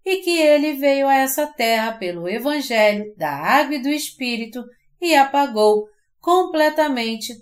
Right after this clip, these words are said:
todos os nossos pecados de uma vez por todas com esse verdadeiro Evangelho.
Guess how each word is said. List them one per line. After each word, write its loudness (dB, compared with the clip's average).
todos 2
os -4
nossos -6
pecados 0
de -10
uma -6
vez -10
por 0
todas 0
com 0
esse -4
verdadeiro 0
Evangelho. -8